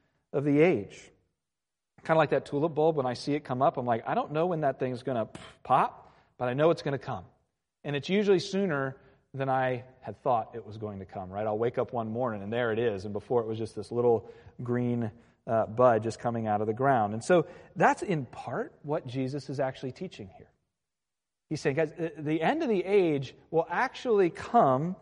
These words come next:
sooner than you think," or I would say, especially as we lean into what we're gonna look at next week, uh, it'll come when we are least expecting it. He's saying,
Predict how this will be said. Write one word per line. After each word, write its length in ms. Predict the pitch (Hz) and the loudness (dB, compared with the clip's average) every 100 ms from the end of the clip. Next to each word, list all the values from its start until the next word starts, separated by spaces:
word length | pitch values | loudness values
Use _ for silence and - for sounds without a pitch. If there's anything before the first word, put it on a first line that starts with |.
| - _ _ | -18 _ _
sooner 400 | - 202 214 202 | -2 2 4 2
than 160 | 175 | 0
you 120 | 165 143 | -2 -2
think," 260 | 180 143 | -4 0
or 120 | 156 160 | 0 0
I 200 | 175 226 | 0 2
would 180 | 208 - | 2 -2
say, 200 | 156 131 | -2 -2
especially 460 | 127 170 156 156 | -2 -8 -6 -6
as 100 | 143 | -6
we 100 | 135 | -6
lean 260 | 127 135 135 | -4 -2 -2
into 360 | 135 131 131 | -6 -6 -6
what 140 | 120 127 | -4 -4
we're 100 | 120 | -6
gonna 160 | 120 | -6
look 220 | 113 120 123 | -4 -4 -4
at 180 | 113 | -4
next 300 | 123 131 - | -4 -8 -8
week, 180 | 113 104 - - _ | -8 -8 -8 -20 _
uh, 100 | 143 139 | -6 -2
it'll 180 | 170 | -2
come 340 | 180 - 185 180 | -4 -4 -4 -2
when 200 | 156 139 | -4 -4
we 160 | 135 | 0
are 100 | 131 | 0
least 460 | 120 127 139 - - _ _ _ | 0 -2 -4 -6 -20 _ _ _
expecting 600 | 117 - - 165 - 110 | -8 -4 -2 -2 -2 -8
it. 100 | 95 | -6
He's 160 | 120 - | -6 0
saying, 300 | 170 151 | 2 2